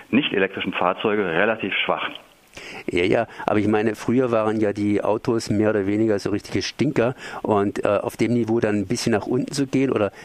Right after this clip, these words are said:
Speaker 2: ein bisschen kräftig nach unten zu gehen, ist ja relativ einfach und jetzt ist da vielleicht nicht mehr so viel drin?
Speaker 1: Na klar, aber durch den Umstieg auf die elektrischen Antriebe ist da ja ganz viel Luft nach oben. Da kommt man ja, also mit einem reinen Elektrofahrzeug, das wird ja dann als Null-Emissionsfahrzeug gerechnet.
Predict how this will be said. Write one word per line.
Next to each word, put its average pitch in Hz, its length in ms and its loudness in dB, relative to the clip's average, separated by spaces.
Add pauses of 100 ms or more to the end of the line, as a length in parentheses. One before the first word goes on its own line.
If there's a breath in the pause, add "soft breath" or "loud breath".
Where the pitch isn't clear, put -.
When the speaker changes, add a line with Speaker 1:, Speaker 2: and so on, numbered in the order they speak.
(100)
Speaker 2:
ein 120 80 -4
bisschen 117 280 0
kräftig 117 340 0
nach 127 100 2
unten 127 240 0
zu 135 80 0
gehen, 123 160 0
ist 113 80 2
ja 110 60 2
relativ 110 360 0
einfach 110 380 0
und 107 200 -2
jetzt - 140 -4
ist - 140 -2
da 120 60 2
vielleicht - 260 -4
nicht 113 80 -4
mehr 110 100 0
so 98 120 -4
viel 98 100 -2
drin? 117 320 0 (1200 loud breath)
Speaker 1:
Na - 60 4
klar, 185 240 2
aber 95 180 0
durch 98 160 -2
den 98 100 -2
Umstieg 104 460 0
auf 92 220 0
die 95 200 2
elektrischen 92 480 -2
Antriebe 101 440 -2 (140)
ist - 160 -4
da 107 80 2
ja 98 180 2
ganz 98 180 -4
viel - 200 0
Luft 95 280 0 (180)
nach - 140 -4
oben. 85 340 -2 (400 loud breath)
Da 85 240 0 (100)
kommt - 160 -2
man 104 140 0
ja, 98 160 2
also 95 180 0
mit 95 140 -2
einem 92 120 0
reinen 101 180 2
Elektrofahrzeug, 117 560 -2
das 107 140 -4
wird 107 100 0
ja 107 80 0
dann 98 100 0
als - 140 -2
Null-Emissionsfahrzeug 92 920 -2
gerechnet. 80 480 0